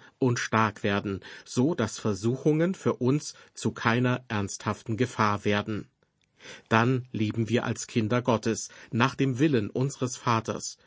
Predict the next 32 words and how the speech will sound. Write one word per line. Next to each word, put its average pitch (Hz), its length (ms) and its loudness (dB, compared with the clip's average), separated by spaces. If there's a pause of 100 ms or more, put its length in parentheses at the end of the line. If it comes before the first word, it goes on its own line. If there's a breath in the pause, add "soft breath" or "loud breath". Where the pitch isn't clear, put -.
(180 soft breath)
und 156 300 2 (240 loud breath)
können 107 420 0
Gemeinschaft 107 720 0
mit 107 200 -4
ihm 104 200 -4
haben. 104 440 -2 (1200 loud breath)
In 127 300 2
dieser 170 300 0
Sendung 135 480 0
werde 120 240 2
ich - 360 -6
an 104 140 -4
dem 101 180 -2
letzten 107 440 -2
Bibelvers, 143 840 -2
auf - 220 -4
den 101 160 -4
ich - 160 -8
beim 98 160 0
letzten 110 320 -4
Mal 113 240 2
bereits 104 440 -2
eingegangen 120 600 0
bin, 131 240 2 (260 loud breath)
noch 104 260 0
einmal 113 480 0
anknüpfen. 107 720 -4 (480 loud breath)
Das - 180 -2
heißt, 202 300 0 (220 loud breath)
im 113 180 2
Mittelpunkt 101 560 0
stehen 160 560 0